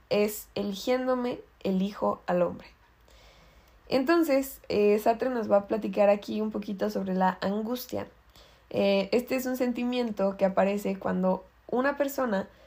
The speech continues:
se da cuenta de que al actuar está eligiendo también a toda la humanidad. Entonces, eh, pues esto provoca una angustia terrible, porque tener esta noción de las cosas significa que cada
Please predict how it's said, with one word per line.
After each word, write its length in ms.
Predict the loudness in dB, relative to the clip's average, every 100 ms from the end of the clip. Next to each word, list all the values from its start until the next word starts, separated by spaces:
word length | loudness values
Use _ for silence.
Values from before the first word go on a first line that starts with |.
| _
se 120 | 2
da 200 | 6 6
cuenta 340 | 4 -2 2 2
de 180 | 2 2
que 120 | 4
al 120 | 4
actuar 520 | 2 0 2 2 2 -4
está 260 | -8 -2 -2
eligiendo 460 | -2 -2 -4 -4
también 400 | -2 -2 -2 -4 -2
a 120 | -4
toda 300 | 0 2 2
la 120 | 2 0
humanidad. 440 | 0 2 2 0 -4 _ _ -20 -20 -20 -20 _ -2
Entonces, 680 | 0 4 4 4 2 0 -8 _ _ _ _ _ -14 -2
eh, 200 | 0 2
pues 160 | 2 2
esto 220 | 0 -2
provoca 460 | 2 2 2 0 0
una 140 | 0
angustia 400 | -4 -6 -4 -4
terrible, 480 | -2 -2 -2 -2 -6 -12 -20 _ 0
porque 840 | 2 0 -2 -2 0 0 -2 -4 0
tener 320 | 2 4 4
esta 400 | 4 4 2 2
noción 380 | 0 -2 -2 0
de 60 |
las 200 | 2 2
cosas 420 | 0 0 4 2
significa 600 | 2 -4 -4 -4 -4 -4
que 160 | -4 -6
cada 560 | 4 6 8 6 6